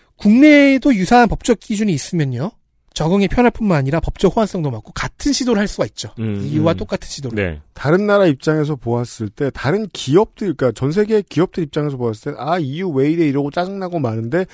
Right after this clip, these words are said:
Speaker 3: 다른 국가들 입장에서 봤을 때 솔깃하죠.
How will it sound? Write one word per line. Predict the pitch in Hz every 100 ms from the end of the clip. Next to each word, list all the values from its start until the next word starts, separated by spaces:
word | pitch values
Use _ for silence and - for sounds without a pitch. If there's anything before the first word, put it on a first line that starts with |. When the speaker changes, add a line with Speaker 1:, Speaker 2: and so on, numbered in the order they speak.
| - -
Speaker 3:
다른 | - 139 190
국가들 | 202 135 - 214 202
입장에서 | 151 160 156 151
봤을 | 139 131 143
때 | 156
솔깃하죠. | - 247 247 233 175 104 80